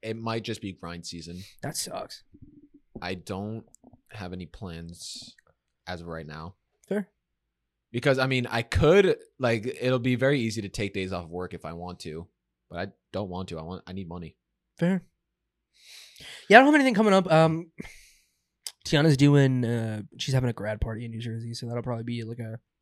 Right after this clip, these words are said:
Speaker 1: She graduated?
Speaker 2: we, she, it does this Thursday.
Speaker 1: Oh.
Speaker 2: Or next Thursday.
Speaker 1: So I said congratulations.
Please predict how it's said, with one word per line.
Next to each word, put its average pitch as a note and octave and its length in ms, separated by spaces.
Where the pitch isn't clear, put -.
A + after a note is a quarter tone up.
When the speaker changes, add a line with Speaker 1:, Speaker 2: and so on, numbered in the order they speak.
Speaker 1:
She - 120
graduated? B2+ 480
Speaker 2:
we, C#3+ 460
she, F3 360
it D#3 200
does C#3+ 300
this A#2+ 160
Thursday. B2+ 320
Speaker 1:
Oh. C3 160
Speaker 2:
Or B2 240
next A2+ 240
Thursday. G#2 160
Speaker 1:
So G2 40
I - 20
said G#2+ 160
congratulations. G2+ 580